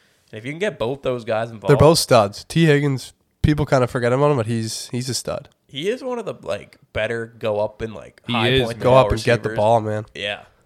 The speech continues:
Speaker 1: like,
Speaker 3: I, I, I think I
Speaker 2: He's
Speaker 3: could see myself on the Bengals
Speaker 2: He's
Speaker 3: as
Speaker 2: the kinda
Speaker 3: well.
Speaker 2: guy you watch make those contested catches, and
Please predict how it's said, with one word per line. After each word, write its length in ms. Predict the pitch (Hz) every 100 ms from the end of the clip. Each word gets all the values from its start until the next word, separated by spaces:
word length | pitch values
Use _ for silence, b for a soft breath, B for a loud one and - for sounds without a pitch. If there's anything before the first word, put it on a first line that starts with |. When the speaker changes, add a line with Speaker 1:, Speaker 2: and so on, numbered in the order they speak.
| _ -
Speaker 1:
like, 360 | 107 98 - -
Speaker 3:
I, 160 | 98 117
I, 240 | - 123
I 220 | 123 123
think 160 | 160 160
I 40 |
Speaker 2:
He's 100 | 135
Speaker 3:
could 80 | 127
see 140 | 117 117
myself 400 | 110 117 110 107
on 140 | 104
the 60 | 104
Bengals 280 | 95 98 98
Speaker 2:
He's 120 | 160
Speaker 3:
as 40 |
Speaker 2:
the 60 | 185
kinda 140 | 196 160
Speaker 3:
well. 40 | 127
Speaker 2:
guy 160 | 127
you 340 | 127 117 127 135
watch 280 | 131 131
make 140 | 139 120
those 160 | 131 -
contested 460 | 127 123 117 120
catches, 360 | - 117 139 127
and 180 | 110